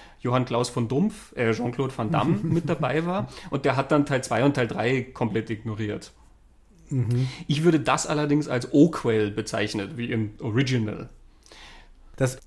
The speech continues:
Speaker 2: Root-Quell und O-Quell das gleiche sind.
Speaker 1: Ja, nicht ganz,
Speaker 2: Nicht
Speaker 1: denn,
Speaker 2: ganz.
Speaker 1: jetzt pass auf,
Speaker 2: Mhm.
Speaker 1: Highlander drei.
Speaker 2: Ja.
Speaker 1: Also wo wir schon bei Re-, äh, Sequels sind, die aus dem Rahmen fallen. Highlander zwei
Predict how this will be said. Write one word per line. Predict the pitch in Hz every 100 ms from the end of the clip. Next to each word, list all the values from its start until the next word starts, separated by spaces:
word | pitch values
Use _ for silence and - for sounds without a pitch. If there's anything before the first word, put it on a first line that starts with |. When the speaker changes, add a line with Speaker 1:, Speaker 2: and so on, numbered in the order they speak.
| - -
Speaker 2:
Root-Quell | 135 196 - 151 151 160
und | 127 113 -
O-Quell | 143 165 143 131
das | 123
gleiche | 127 117 104
sind. | - 92 147
Speaker 1:
Ja, | 131 135 160
nicht | 160 170
ganz, | - 127 214 - 127
Speaker 2:
Nicht | 113
Speaker 1:
denn, | 185
Speaker 2:
ganz. | 226 -
Speaker 1:
jetzt | - -
pass | 143
auf, | 113 196 - - -
Speaker 2:
Mhm. | 123 156 170 - - - - -
Speaker 1:
Highlander | - 143 180 165 151 139
drei. | 120 104 113 110 - - - - - - - _ - - 98
Speaker 2:
Ja. | 87 87 175 220
Speaker 1:
Also | 131 131
wo | 147
wir | 165 151
schon | 139
bei | 135
Re-, | 123 127 147
äh, | 123 123
Sequels | - 196 - 170 -
sind, | 156 147
die | 143
aus | - 131
dem | - 123
Rahmen | 113 196 147 127
fallen. | - 113 131 190 -
Highlander | 117 165 151 120
zwei | 113 - 110 156